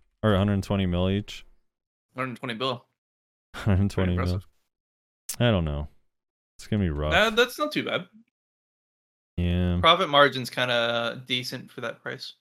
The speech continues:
Speaker 1: Yeah, it's not, like, the worst thing ever. Some of the other ones are in really, really weird places. Like,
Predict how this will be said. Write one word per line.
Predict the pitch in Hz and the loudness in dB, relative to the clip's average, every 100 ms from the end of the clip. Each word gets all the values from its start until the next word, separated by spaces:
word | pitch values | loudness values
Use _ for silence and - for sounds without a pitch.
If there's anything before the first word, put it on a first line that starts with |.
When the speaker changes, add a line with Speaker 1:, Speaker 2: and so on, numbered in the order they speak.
| _ | _
Speaker 1:
Yeah, | 165 | -4
it's | 156 | -2
not, | 165 | 0
like, | 135 107 | 0 0
the | 90 | -2
worst | 80 76 - | -2 -6 -6
thing | 95 87 | -4 -4
ever. | 87 95 | -2 -2
Some | - 175 | 0 2
of | |
the | 220 | 4
other | 170 185 | 4 2
ones | 202 175 | 2 2
are | 131 113 | 0 0
in | 123 120 98 | 0 0 2
really, | 101 139 165 - | 0 0 0 0
really | 104 143 | 2 2
weird | 117 90 101 90 | 2 2 0 -2
places. | - 87 - - 87 | -4 -6 -6 -10 -10
Like, | 87 | -12